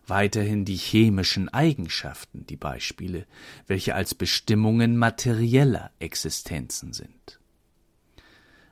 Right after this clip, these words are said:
Raum und Zeit sind auch Momente solcher Maße, die aber nun weiteren Bestimmungen untergeordnet sind, nicht mehr nur nach ihrer eigenen Begriffsbestimmung sich zueinander verhalten.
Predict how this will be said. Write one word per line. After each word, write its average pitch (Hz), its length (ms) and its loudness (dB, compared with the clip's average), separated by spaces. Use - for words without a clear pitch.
Raum 92 380 2
und 82 160 -4
Zeit 95 400 2
sind 123 280 4
auch 151 280 0
Momente 101 580 4
solcher 90 440 0
Maße, 82 500 -8
die 139 180 2
aber 98 260 2
nun 104 600 0
weiteren 135 580 2
Bestimmungen 101 720 2
untergeordnet - 960 -4
sind, - 400 -16
nicht 110 300 0
mehr 113 220 2
nur 110 360 2
nach 107 220 0
ihrer 95 420 0
eigenen 117 560 6
Begriffsbestimmung 87 1040 -6
sich - 260 -10
zueinander 78 560 -8
verhalten. - 600 -12